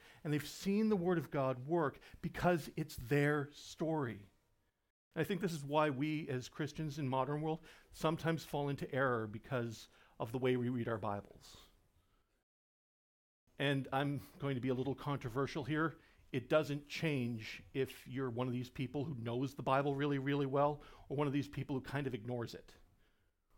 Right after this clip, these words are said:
We read it wrongly because we often interpret it as a bunch of aphorisms, a bunch of history, a bunch of things that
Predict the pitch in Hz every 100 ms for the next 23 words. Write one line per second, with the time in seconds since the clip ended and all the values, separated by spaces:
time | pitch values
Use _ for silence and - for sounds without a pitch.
0 | - 160 165 202 226 - 151 165 170 131
1 | 117 139 143 135 160 147 175 - 190 175
2 | - 190 185 127 120 - - - - 170
3 | 156 147 131 _ _ - 180 196 190 131
4 | - - _ _ _ 135 147 - 151 123
5 | 123 110 107 110 117 143 147 185 151 -
6 | - _ _ _ _ - 180 - - 139
7 | 117 107 107 147 165 170 143 - _ _
8 | - 196 214 175 196